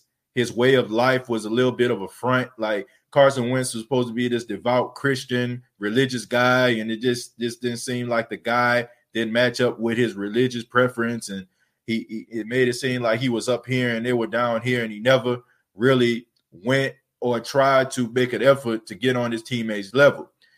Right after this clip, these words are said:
Now, a couple weeks ago, you know, he stood in front of the group and said that it was my fault that we're struggling. But, you know, I think it was too little, too late, man. I just think that his teammates were just kind of, uh, done with him. And, um, I think his confidence is shot.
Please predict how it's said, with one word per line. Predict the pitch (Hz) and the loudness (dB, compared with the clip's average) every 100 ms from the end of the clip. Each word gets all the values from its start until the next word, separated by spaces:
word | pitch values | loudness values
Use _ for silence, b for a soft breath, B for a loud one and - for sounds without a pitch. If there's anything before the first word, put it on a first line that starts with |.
| b b | b b
Now, | 123 123 | 4 6
a | - | 4
couple | 170 156 123 | 2 2 0
weeks | 147 151 | 0 -4
ago, | 120 123 123 | -4 0 0
you | 117 117 | 0 -2
know, | 113 | -4
he | 113 | -6
stood | - 139 135 | -2 0 2
in | 123 | 0
front | 131 127 | -2 0
of | 117 | 0
the | 107 | -4
group | 104 131 131 | -2 -4 -4
and | 113 | -6
said | - 117 113 | -4 -2 -2
that | 107 104 | -2 -2
it | |
was | 110 92 | -2 -4
my | 87 120 151 | -4 2 2
fault | 131 117 107 - | 2 0 0 -2
that | 110 | -6
we're | 101 98 | -6 -8
struggling. | - 196 233 131 107 131 _ _ _ _ _ _ _ _ _ | 0 4 6 4 -4 -10 _ _ _ _ _ _ _ _ _
But, | 117 151 156 - | 4 6 6 4
you | 170 165 | 0 2
know, | 156 147 | 2 2
I | 151 | 2
think | 170 156 | 0 -2
it | |
was | 151 | -4
too | 143 156 | -4 -2
little, | 147 139 135 | 0 0 0
too | 135 | -4
late, | 127 143 107 | 0 0 -2
man. | 117 123 | -4 -2
I | |
just | 127 127 127 | -2 -4 -6
think | 131 123 | -6 -2
that | 123 | -2
his | 117 120 | -2 -4
teammates | 135 131 123 123 | -6 -2 -2 -2
were | 123 | -4
just | 113 123 117 | -4 -4 -2
kind | 135 123 113 | 0 0 0
of, | 107 101 | -4 -6
uh, | 107 110 101 | -4 -4 -2
done | 107 139 120 | -2 -2 -2
with | 104 | -6
him. | 90 - _ _ _ - | -8 -14 _ _ _ 0
And, | 120 127 | 2 4
um, | 127 127 - | 2 0 -2
I | 127 | -2
think | 156 143 | 0 -2
his | 131 | 0
confidence | 147 160 135 120 113 | 2 2 2 -4 -4
is | 101 95 | -8 -8
shot. | 110 82 | -6 -6